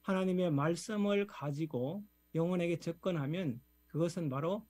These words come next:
성공과 직결된다고 말씀드리고 싶습니다. 저도 그렇게 또 경험해 왔습니다.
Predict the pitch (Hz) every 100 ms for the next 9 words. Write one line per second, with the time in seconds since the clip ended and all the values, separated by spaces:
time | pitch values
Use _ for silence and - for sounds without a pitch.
0 | _ - - 170 170 180 170 175 127 -
1 | - 175 156 147 123 131 165 196 - -
2 | 131 131 151 139 131 135 131 - - 131
3 | 120 - - _ _ 180 165 196 196 185
4 | 196 - 160 - 180 190 170 180 156 131
5 | 147 117 107 -